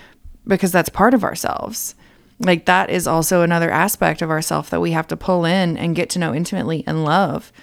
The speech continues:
And when that part of yourself can feel safe and feel like it can trust you to say, "Hey, look, ego, I know that we're safe and comfortable right here, but there's more.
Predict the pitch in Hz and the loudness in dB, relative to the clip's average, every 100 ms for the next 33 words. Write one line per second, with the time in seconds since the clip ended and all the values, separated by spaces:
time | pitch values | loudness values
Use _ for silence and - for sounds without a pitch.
0 | - - _ 180 180 170 160 165 165 - | -20 -20 _ 0 2 2 0 2 0 0
1 | 170 165 175 160 - 165 175 165 156 175 | -2 -2 0 -2 -2 -2 -2 -4 -4 -2
2 | 151 - 156 214 - - _ _ _ _ | -4 -2 -2 -2 -2 -12 _ _ _ _
3 | _ _ - 175 175 175 - - 175 170 | _ _ 0 2 2 0 -2 0 2 2
4 | 175 - - 170 185 165 - 175 170 196 | -2 -4 -2 -2 -2 -2 -2 0 0 0
5 | 254 269 - - _ - 196 190 185 214 | -2 -4 -14 -20 _ -6 0 0 2 2
6 | 196 202 - 180 185 180 175 175 175 208 | 4 4 2 0 0 2 2 2 0 0
7 | 226 220 202 185 - - 180 165 175 165 | -2 -2 -2 -4 -6 -6 -4 0 -2 0
8 | 165 165 160 - - 165 196 226 - - | 0 0 0 -4 -4 0 0 -2 -6 -20
9 | - - 170 175 160 160 151 185 254 | -12 -4 0 2 2 2 2 2 -2